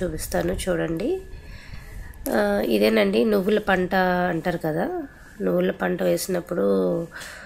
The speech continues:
ఆ, నువ్వుల మొక్కలు ఇలాగే ఉంటాయండి. నువ్వుల పువ్వులు తెల్లగా ఉన్నాయి. ఆ పువ్వు నుంచి ఇట్లా మనకి మొక్క నిండా ఇట్లా కాయలు వస్తాయండి. ఆ కాయల్లో మనకి నువ్వులైతే తయారవుతాయి.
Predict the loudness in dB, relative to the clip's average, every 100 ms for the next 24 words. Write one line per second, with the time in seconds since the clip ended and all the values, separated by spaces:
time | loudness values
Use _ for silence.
0 | -20 -16 -4 2 4 4 4 2 4 2
1 | 2 0 0 2 2 2 2 2 0 -2
2 | -2 0 0 0 -2 -2 -2 0 0 0
3 | 0 -2 -6 -12 -20 -18 -4 -2 0 2
4 | 2 0 0 -2 -2 -2 -4 -8 -20 -20
5 | -20 -20 -20 -20 -20 -18 -4 -2 2 2
6 | 2 2 0 0 0 0 0 0 0 -2
7 | -4 -6 -12 -20 -20 -20 -16 -2 2 2
8 | 0 0 2 0 0 0 2 2 4 4
9 | 2 2 -2 0 2 2 2 0 -2 0
10 | 0 0 -2 -4 -4 -6 -10 -20 -20 -20
11 | -20 -20 -20 -20 -20 -18 -4 -2 0 2
12 | 4 4 2 2 2 2 2 -2 -4 -2
13 | 0 0 2 0 -2 -2 -2 0 -2 0
14 | 0 -2 -4 -4 -2 -2